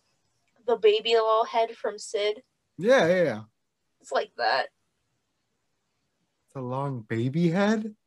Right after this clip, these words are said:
Speaker 1: No, no, no, no. It's a Furby with arms and l-, with just arms.
Speaker 2: S-, I gotta see this now. Like, I'm
Speaker 1: It's
Speaker 2: sorry.
Speaker 1: like a spi-, it's,
Speaker 2: I
Speaker 1: it's
Speaker 2: sent
Speaker 1: like a
Speaker 2: the, I,
Speaker 1: spider
Speaker 2: I sent
Speaker 1: Furby.
Speaker 2: the Slender Man Furby.
Speaker 1: It's like a spider Furby. I just didn't think you'd wanna see it.
Speaker 2: I think I'll be okay.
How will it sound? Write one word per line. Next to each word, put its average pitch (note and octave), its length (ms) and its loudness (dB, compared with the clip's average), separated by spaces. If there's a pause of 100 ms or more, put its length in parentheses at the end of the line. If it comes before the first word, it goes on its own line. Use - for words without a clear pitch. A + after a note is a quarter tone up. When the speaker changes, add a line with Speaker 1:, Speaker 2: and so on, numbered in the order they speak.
(240)
Speaker 1:
No, G4+ 80 -2 (120)
no, A3+ 300 2 (260)
no, C4+ 240 2
no. C3 280 -4 (220)
It's C4 200 -6
a B3+ 60 -10
Furby C4 720 -4 (120)
with A#3 500 -12 (640)
arms A#3+ 460 2
and G#3 160 -2
l-, F#3 320 -12
with - 120 -8
just E4 280 -6
arms. G#3+ 680 2 (960)
Speaker 2:
S-, - 380 -18 (320)
I G#3 120 4
gotta D3 260 2
see A#3 280 -4
this A3+ 340 -2
now. B2 320 -4
Like, B2 160 -6
I'm C3+ 60 -4
Speaker 1:
It's D#4+ 140 -6
Speaker 2:
sorry. G#4 140 4
Speaker 1:
like A3 80 4
a - 40 4
spi-, - 440 -2
it's, - 240 -4
Speaker 2:
I A3+ 140 6
Speaker 1:
it's E4+ 120 4
Speaker 2:
sent F#4+ 180 -2
Speaker 1:
like - 100 -14
a D#4+ 40 8
Speaker 2:
the, A3+ 140 6
I, B3 120 8
Speaker 1:
spider - 180 2
Speaker 2:
I B3+ 120 6
sent C4+ 140 2
Speaker 1:
Furby. D#4+ 220 4
Speaker 2:
the C4 100 0
Slender B3+ 500 0
Man E3+ 260 0
Furby. D3+ 520 -4
Speaker 1:
It's - 160 -12
like G4 160 -4
a G4 80 -6
spider G4 580 -2
Furby. C#4+ 380 -4
I D4 40 -2
just D#4+ 220 -8
didn't E4+ 200 -12
think E4+ 180 -12
you'd E4 120 -8
wanna C#4+ 280 2
see E4 320 -10
it. E3 160 -2
Speaker 2:
I F#3+ 80 -4
think B3 180 -2
I'll G#3+ 120 0
be F3 140 2
okay. A2 340 -4